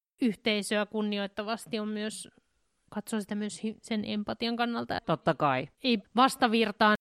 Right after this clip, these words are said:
Speaker 1: tarkoituksenmukaisesti toimia, vaan enemmän kyse siitä sisäisen motivaation synnyttämisestä siitä toimintaa kohtaan. Mutta siis, mä en ole varma, että tarraanko mä niinku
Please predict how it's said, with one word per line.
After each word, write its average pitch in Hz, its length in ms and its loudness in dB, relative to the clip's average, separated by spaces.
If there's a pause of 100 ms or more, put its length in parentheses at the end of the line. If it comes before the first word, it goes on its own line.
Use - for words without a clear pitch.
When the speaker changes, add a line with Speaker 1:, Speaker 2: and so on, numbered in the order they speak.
Speaker 1:
tarkoituksenmukaisesti 214 1300 0
toimia, 233 460 -8
vaan 226 160 -2
enemmän 214 400 2
kyse 220 300 -2
siitä 220 460 -8 (260)
sisäisen 208 520 0
motivaation 202 760 -6
synnyttämisestä 233 880 -8 (140)
siitä 220 340 -10
toimintaa 214 520 -6
kohtaan. 240 420 -6 (160)
Mutta 262 340 4
siis, 233 320 -2 (640)
mä 220 120 -2
en 226 60 0
ole 220 60 -2
varma, 220 280 2
että 214 120 -6
tarraanko 208 440 0 (100)
mä 220 80 2
niinku 208 360 -2